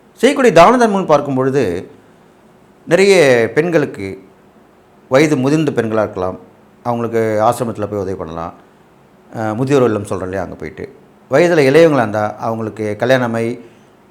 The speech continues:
கை-, கணவனால கைவிடப்பட்டிருப்பாங்க, கணவன் இழந்திருப்பாங்க, அவங்களுக்கு உதவி பண்ணலாம். இல்லைன்னா சில பெண்கள் கல்யாணத்தை பண்ண முடியாம தவிச்சுட்டு இருப்பாங்க,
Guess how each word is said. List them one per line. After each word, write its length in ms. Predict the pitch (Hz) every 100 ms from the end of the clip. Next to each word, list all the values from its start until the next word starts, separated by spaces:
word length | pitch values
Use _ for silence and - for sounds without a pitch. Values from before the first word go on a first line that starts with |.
| _ _ _ -
கை-, 260 | 131 123
கணவனால 320 | 123 131 123
கைவிடப்பட்டிருப்பாங்க, 1000 | 113 113 113 98 98 95 92 90 95 -
கணவன் 240 | - 127 117
இழந்திருப்பாங்க, 420 | 107 98 92 92
அவங்களுக்கு 220 | 113 117
உதவி 160 | 104 98
பண்ணலாம். 400 | 90 82 85 - - _ _ -
இல்லைன்னா 260 | 151 151
சில 200 | 143 139
பெண்கள் 400 | 139 131 131 135
கல்யாணத்தை 440 | 135 139 139 131 117
பண்ண 160 | 120
முடியாம 280 | 131 127 127 127 113 98 - -
தவிச்சுட்டு 360 | 127 127 113 92
இருப்பாங்க, 380 | 87 82 80